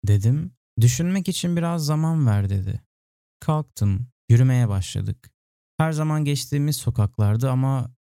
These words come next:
ben artık kaybolmuştum. Sanki o ana sıkışmışız gibi yol bitmedi bir türlü. Sonunda evlerinin önüne geldik. Hava kararmıştı, sokak lambaları yanıyordu.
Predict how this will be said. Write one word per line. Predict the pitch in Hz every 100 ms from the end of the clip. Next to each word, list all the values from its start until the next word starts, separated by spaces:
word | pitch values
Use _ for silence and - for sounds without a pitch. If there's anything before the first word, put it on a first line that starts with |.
| _ -
ben | 120
artık | 123 123 123 -
kaybolmuştum. | 120 107 101 95 - - 107 - _ _ _ _ -
Sanki | - 139 127 143 139 - _ _ -
o | 151
ana | 131 131 139 147 - _ -
sıkışmışız | - 123 127 - 143 131 120 104 98
gibi | 98 117 139 - _ -
yol | 113 131 131
bitmedi | 127 123 107 101 98
bir | 101
türlü. | - 104 101 113 _ _ _ _ -
Sonunda | - 131 135 143
evlerinin | 135 123 127 127 143
önüne | 135 120 123 127
geldik. | 104 98 98 135 - - _ _
Hava | 113 120 123
kararmıştı, | 107 98 98 101 - - 104 123 127
sokak | - 117 120 120 117
lambaları | 113 110 107 107 110
yanıyordu. | 104 101 98 98 123 170